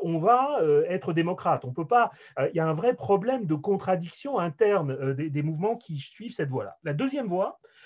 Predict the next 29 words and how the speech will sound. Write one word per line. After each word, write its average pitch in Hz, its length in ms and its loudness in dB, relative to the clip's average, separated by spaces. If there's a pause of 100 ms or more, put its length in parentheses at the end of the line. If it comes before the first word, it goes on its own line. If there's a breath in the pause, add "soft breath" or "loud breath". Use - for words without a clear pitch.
(180 loud breath)
qui 214 200 -8
est 165 180 -4 (300 soft breath)
importante 254 680 0
mais 147 120 -4
pas 254 160 4
satisfaisante, 170 720 -4
c'est 170 100 -4
prendre 220 200 -2
le 190 100 0
pouvoir 220 300 2
par 160 140 2
le 160 100 2
bas. 127 260 0 (440 loud breath)
Euh, 139 260 6
c'est, 247 600 -2
euh, 143 180 0 (240 loud breath)
euh, 139 680 0
ce 135 120 -8
que, 175 100 -4
euh, 139 540 -2
le 135 100 -4
sociologue 160 440 -4
Eric 147 220 -2
Olin 143 260 -2
Wright 160 280 0
appelle 143 220 -2
l'occupation 156 560 -4
des 143 200 -4
interstices. 147 800 -6